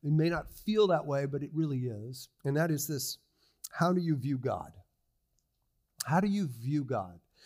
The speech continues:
Do you have a high view of God or a low view of God? Do you view God as accessible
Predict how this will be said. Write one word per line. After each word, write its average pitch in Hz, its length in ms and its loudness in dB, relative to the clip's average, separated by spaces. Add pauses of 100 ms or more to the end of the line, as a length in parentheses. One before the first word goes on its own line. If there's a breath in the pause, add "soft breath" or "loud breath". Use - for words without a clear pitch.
(120)
Do 175 80 0
you 170 120 6
have 147 160 4
a - 40 -4
high 190 500 -4
view 185 200 -4
of 165 100 -8
God 175 200 0
or 143 120 -2
a 117 80 -4
low 131 360 -2
view 104 280 -8
of 85 120 -20
God? 80 220 -16 (760 soft breath)
Do 165 80 6
you 180 140 8
view 208 200 2
God 175 280 8
as 139 160 -2
accessible 196 1080 0